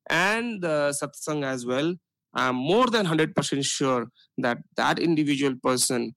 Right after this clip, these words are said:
will never ever deviate from his good habits or something else. Swamiji has mentioned at one place in Swarved, I think if I remember correctly, it is, um,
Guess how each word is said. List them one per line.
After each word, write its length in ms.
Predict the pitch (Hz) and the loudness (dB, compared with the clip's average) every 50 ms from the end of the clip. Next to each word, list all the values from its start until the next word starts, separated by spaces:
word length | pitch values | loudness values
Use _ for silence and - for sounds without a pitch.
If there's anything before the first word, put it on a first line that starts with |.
| _ - _ - | _ -16 _ 0
will 180 | - 120 117 110 | 2 4 4 4
never 500 | 110 113 117 131 135 143 156 156 170 160 | 4 6 6 6 6 6 6 6 6 6
ever 340 | 147 135 131 127 131 127 | 6 4 4 4 2 0
deviate 580 | 123 117 127 123 117 120 123 123 123 120 120 - - _ _ _ _ - | 2 2 0 2 2 4 4 4 4 2 0 -6 -16 _ _ _ _ -12
from 460 | - - 127 117 117 113 113 110 - _ - - | -4 -2 0 0 0 0 -2 -4 -8 _ -10 -6
his 240 | 120 113 113 113 113 - | -6 -4 -4 -6 -8 -6
good 180 | - 131 131 127 | -2 -2 0 0
habits 500 | - - - - 120 113 110 - - - _ - | 0 0 0 0 0 0 0 0 -2 -4 _ -2
or 240 | 117 117 113 113 - - | 0 2 2 0 -2 -4
something 480 | - - - 117 117 113 117 117 113 113 | -4 -2 0 0 0 0 0 0 0 2
else. 240 | 107 107 110 - - _ - - - _ _ - | 0 0 -2 -4 -10 _ -20 -20 -20 _ _ -6
Swamiji 460 | - - 175 190 214 214 190 202 196 | 0 2 4 4 4 4 2 2 2
has 200 | 175 165 151 151 | 4 4 4 4
mentioned 520 | 151 156 165 175 185 175 - 180 165 - - | 6 6 6 6 6 6 4 4 4 4 4
at 180 | 139 143 135 - - _ _ _ _ _ _ - | 2 0 0 0 -6 _ _ _ _ _ _ -4
one 420 | - 139 135 139 147 156 156 147 | -2 0 2 4 4 4 4 2
place 320 | 147 151 143 143 143 139 | 4 4 4 4 4 2
in 160 | 143 143 135 127 | 0 0 -2 -2
Swarved, 400 | - 143 139 143 143 143 123 - | -2 0 0 2 2 2 2 2
I 120 | - 131 | 0 -2
think 240 | 135 - 175 165 151 | 0 0 0 2 0
if 140 | 151 139 - | 0 0 0
I 80 | 139 | 0
remember 340 | 131 139 135 151 151 143 - | 0 2 2 2 2 2 0
correctly, 460 | - - - 143 143 - - 160 151 | 0 2 0 0 0 0 2 2 2
it 140 | 147 143 143 | 2 2 2
is, 280 | 143 135 135 131 127 135 - | 0 0 0 -2 -4 -2 0
um, 460 | - 131 131 127 123 123 123 123 | 0 2 2 2 0 -2 -4 -14